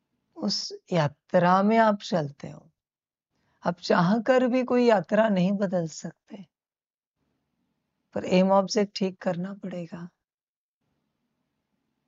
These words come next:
अगर aim object ठीक नहीं किया,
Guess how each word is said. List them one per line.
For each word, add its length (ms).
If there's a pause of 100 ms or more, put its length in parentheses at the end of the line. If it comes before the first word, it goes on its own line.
(420)
अगर 240
aim 340
object 520
ठीक 300
नहीं 400
किया, 460